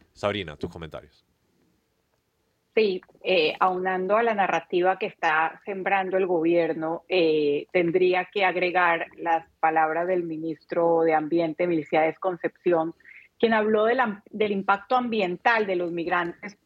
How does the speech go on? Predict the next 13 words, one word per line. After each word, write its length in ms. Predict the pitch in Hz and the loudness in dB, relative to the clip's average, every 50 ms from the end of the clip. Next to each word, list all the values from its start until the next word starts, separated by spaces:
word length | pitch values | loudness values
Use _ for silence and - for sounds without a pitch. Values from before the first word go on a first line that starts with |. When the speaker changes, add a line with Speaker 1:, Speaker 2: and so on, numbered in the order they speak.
| _ - | _ -2
Speaker 2:
pero 200 | 226 214 208 202 | 0 2 2 2
del 160 | 196 196 196 | 2 0 0
impacto 420 | 196 196 196 202 202 202 - 254 | -2 0 0 0 0 0 -2 -4
ambiental 440 | 262 262 240 233 202 185 190 196 196 | -4 -4 -4 -6 -6 0 0 0 0
de 100 | 190 233 | 0 0
la 100 | 240 247 | 0 -2
minería 680 | 240 226 208 185 175 175 175 180 190 196 208 220 - - - | -2 -4 -6 -4 -4 -2 -2 0 2 2 0 0 -4 -8 -6
ha 100 | - 196 | -4 -2
dicho 240 | 202 196 - - 220 | -2 -4 -4 -6 -6
muy 160 | 208 208 202 | -6 -6 -4
poco. 420 | - 277 269 254 - - 156 147 - _ _ _ _ _ - | 0 0 0 0 0 -6 -10 -10 -12 _ _ _ _ _ -12
Entonces, 760 | - - 254 214 - - 262 233 220 214 - 247 247 233 233 - - | -4 -2 -2 -2 -2 0 0 0 0 0 0 -2 -2 -2 -4 -12 -6
eh, 460 | - 226 214 208 202 190 180 175 170 | -2 0 0 2 2 0 0 -2 -4